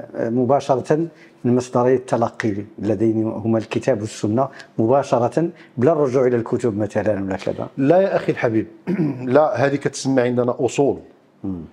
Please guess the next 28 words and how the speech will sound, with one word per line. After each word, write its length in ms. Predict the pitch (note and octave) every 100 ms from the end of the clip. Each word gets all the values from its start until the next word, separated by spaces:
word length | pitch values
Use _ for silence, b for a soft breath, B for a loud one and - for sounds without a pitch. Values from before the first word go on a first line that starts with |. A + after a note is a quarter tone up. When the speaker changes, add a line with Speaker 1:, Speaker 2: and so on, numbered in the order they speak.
| _
Speaker 2:
ومصادر. 640 | G2 G#2 G2 B2+ B2 F#2+ - - _ _ -
Speaker 1:
نعم. 200 | F2 F#2 G#2 -
Speaker 2:
الأصول 460 | A#2+ E3+ - E3 A#2+
والمصادر 720 | G#2 G2+ G2 C#3 D3 F#3+ - - _ _ _ -
لا 180 | C3+ D3
يمكنك 640 | D3+ F3+ D#3 D3+ C#3+ -
أن 240 | D#3+ D#3 C#3+
تتعامل 640 | C#3+ D3 B2 C#3+ D3 C3+ C#3
معها 280 | C#3+ D3+
رأسًا، 320 | D#3+ C3+ A#2 F2+ - _ _ _ _ _ _ _ _ _ _ _ _ _ _ _ _ _ _ _ -
اللهم 480 | B2+ C#3+ C#3 C#3 D#3
إلا 460 | E3 D#3 C3+ A#2+
إذا 240 | C#3 C3+ A2+
كان 240 | D3 D3
عندك 420 | A2+ C3 D3 -
قدر 340 | - F3 D#3 B2+
من 180 | B2+
الفهم، 680 | B2 G#2 - B2+ C#3 C#3+ D#3
Speaker 1:
لأن 100 | A#2+
Speaker 2:
قدر 280 | C#3+ C3 D#3
Speaker 1:
هذا 120 | C3
Speaker 2:
من 80 | B2
Speaker 1:
دكتور، 220 | G#2+ F#3+
Speaker 2:
المعرفة. 240 | D3 A#2 G#2+
Speaker 1:
هذا 60 |
دكتور 400 | G2+ A#2 - C#3
زعما 240 | G#2+ G#2 A2+
راه 460 | G2+ F#2+ F#2+ F#2